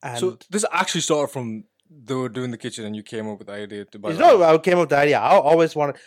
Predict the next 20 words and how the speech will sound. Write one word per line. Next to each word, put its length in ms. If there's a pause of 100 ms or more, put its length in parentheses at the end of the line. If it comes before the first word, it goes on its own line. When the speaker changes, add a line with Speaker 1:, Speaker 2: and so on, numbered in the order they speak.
(100)
Speaker 2:
I 120
wanted 200
to 60
get 140
a 80
house 300
before 240
I 40
was 140
twenty-five. 560
Speaker 1:
Right, 320
right, 120
Speaker 2:
That 100
was 100
Speaker 1:
right. 60
Speaker 2:
my 140
first 320
goal. 200
Speaker 1:
Yeah. 240 (440)
Speaker 2:
Right? 240